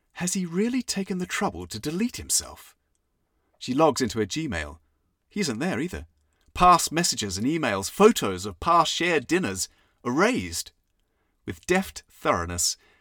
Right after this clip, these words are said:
he has cut himself from her life. There is noise from the kitchen.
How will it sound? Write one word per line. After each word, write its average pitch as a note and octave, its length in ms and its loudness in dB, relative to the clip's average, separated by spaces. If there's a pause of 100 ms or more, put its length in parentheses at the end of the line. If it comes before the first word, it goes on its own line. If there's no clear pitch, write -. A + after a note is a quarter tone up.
(120)
he - 100 -4
has G2 120 -2
cut - 220 -10
himself E2+ 420 -6
from E2+ 140 -10
her F2+ 160 -6
life. D#2+ 520 -10 (1080)
There A#2 100 -4
is G#2+ 120 -2
noise A#2+ 400 2
from F#2 140 -4
the F2+ 80 -6
kitchen. D2+ 400 -8